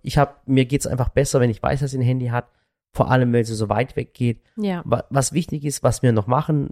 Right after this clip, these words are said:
Speaker 1: da sind wir so ein bisschen Stasi-mäßig. Wir kontrollieren die Bildschirmzeit. Äh, äh,
Speaker 2: Die, äh, ich hab rausgefunden, dass man die manipulieren kann.
Speaker 1: Ja, aber ich hab einen anderen Trick, wie du was, weil, wie du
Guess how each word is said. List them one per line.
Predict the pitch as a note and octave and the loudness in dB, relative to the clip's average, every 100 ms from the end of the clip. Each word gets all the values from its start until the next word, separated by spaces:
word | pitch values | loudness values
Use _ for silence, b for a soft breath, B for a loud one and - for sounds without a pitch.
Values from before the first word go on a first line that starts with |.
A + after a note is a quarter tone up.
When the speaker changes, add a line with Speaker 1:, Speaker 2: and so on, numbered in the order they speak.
| - | -2
Speaker 1:
da | A#2 | -2
sind | B2 | 0
wir | A#2+ | -2
so | A2+ | -4
ein | |
bisschen | A2+ - | -8 -10
Stasi-mäßig. | G#2+ - B2 D3 C#3+ C3+ C3 B2+ B2+ - _ _ _ | -4 2 4 4 2 0 -2 -2 -8 -12 _ _ _
Wir | - | -8
kontrollieren | - B2+ - A#2 | 0 0 2 0
die | G#2+ | 0
Bildschirmzeit. | - E3+ - D#3 - C#3 C3+ - _ _ _ _ _ _ _ B B _ _ B2 | 0 0 2 0 2 0 0 -4 _ _ _ _ _ _ _ B B _ _ 4
Äh, | |
äh, | B2 A#2 A2+ A2+ | 4 4 4 2
Speaker 2:
Die, | G#2+ - | 2 -4
äh, | G3+ G3 | -6 -6
ich | A3 | -8
hab | F#3+ | -8
rausgefunden, | G3 - G3 G3 E3+ | -8 -8 -8 -8 -8
dass | F3 | -10
man | F3+ E3+ | -10 -10
die | F3 | -10
manipulieren | F3 F3 - E3+ F3 F#3 | -10 -12 -16 -18 -16 -16
kann. | - C3 | -6 2
Speaker 1:
Ja, | C3 | 2
aber | B2+ | 2
ich | - | -4
hab | B2 - | -6 -2
einen | |
anderen | F#2+ B2+ B2+ | 0 2 0
Trick, | - B2 | -2 -8
wie | A#2+ | -6
du | A#2 | 0
was, | G#2+ - - | 0 0 -6
weil, | A2+ A2 | 0 0
wie | A2+ | 2
du | A2+ | 0